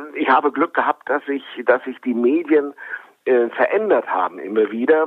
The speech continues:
Also in, als ich angefangen habe, war, gab's die drei Sender, A R D, Z D F und die dritten. Und dann fing, äh, fingen die Privatsender an. Das habe ich völlig, äh, komplett mitgemacht und habe ja auch später für R T L und Sat eins produziert.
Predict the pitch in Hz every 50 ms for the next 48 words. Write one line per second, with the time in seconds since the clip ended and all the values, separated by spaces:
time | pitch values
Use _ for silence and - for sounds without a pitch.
0 | 165 147 - - 113 107 120 107 104 104 - - - - - - 104 - - -
1 | 120 151 185 170 - 160 151 143 139 123 123 127 131 131 120 110 98 98 107 -
2 | - - - - - _ 107 92 - 87 87 82 80 - - - - 147 170 160
3 | 165 156 - - - - - 117 104 98 - 107 107 104 - - 113 - 113 95
4 | 104 - 107 - - 90 87 - - 120 120 - - 175 170 170 - - - -
5 | - - - - - - - 147 139 - - 123 156 170 185 160 127 98 127 127
6 | - 131 107 92 92 - - - - - _ - 120 113 107 104 - 131 120 117
7 | 110 110 104 - - - - - - - - - - 139 123 135 143 139 - 139
8 | 151 160 - 370 - - - - - - - - - 98 - - - - - -
9 | - - 147 143 - - - 120 113 107 - - 117 113 127 127 - 123 123 -
10 | _ - 113 113 - - 143 127 135 156 170 - - - - 113 104 - - -
11 | - - - - - - 71 90 - - - 110 101 - 110 - - 107 - -
12 | 98 101 - 104 92 92 90 90 92 95 87 - 53 78 80 - - - - 85
13 | 80 - - - 156 170 165 185